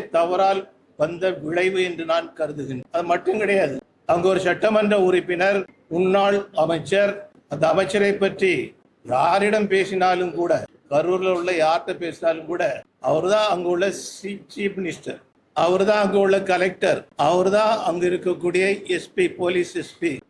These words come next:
அவரை மிஞ்சி எதுவும் நடக்காது. இது பொதுவான ஒரு கருத்தாக அங்கே நிலவி கொண்டிருக்கிறது. அப்படிப்பட்ட ஒருவருடைய ஆளுமையின் கீழ், வழிகாட்டுதலின் அடிப்படையில், இது எழுதப்படாத ஒரு சட்டம், வழிகாட்டுதலின்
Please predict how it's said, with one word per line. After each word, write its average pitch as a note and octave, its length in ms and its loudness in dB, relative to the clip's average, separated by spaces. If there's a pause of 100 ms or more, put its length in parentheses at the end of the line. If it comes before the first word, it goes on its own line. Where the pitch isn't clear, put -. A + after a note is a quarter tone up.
அவரை F#3 280 2 (200)
மிஞ்சி A3+ 420 -2 (220)
எதுவும் G3+ 360 2 (380)
நடக்காது. E3 540 0 (420)
இது G3+ 100 8 (120)
பொதுவான G#3+ 420 4 (120)
ஒரு G3 120 2 (100)
கருத்தாக F3+ 520 0
அங்கே E3 220 -4 (320)
நிலவி D#3+ 280 -6 (100)
கொண்டிருக்கிறது. C#3+ 500 -10 (260)
அப்படிப்பட்ட G#3 880 0 (480)
ஒருவருடைய F3+ 640 0 (640)
ஆளுமையின் G3 640 2
கீழ், G3+ 280 -2 (260)
வழிகாட்டுதலின் G3 920 0 (100)
அடிப்படையில், D#3 600 -4 (540)
இது E3+ 120 -4 (100)
எழுதப்படாத F#3+ 640 0 (140)
ஒரு F3 200 -4
சட்டம், D3+ 320 -6 (120)
வழிகாட்டுதலின் G3 840 0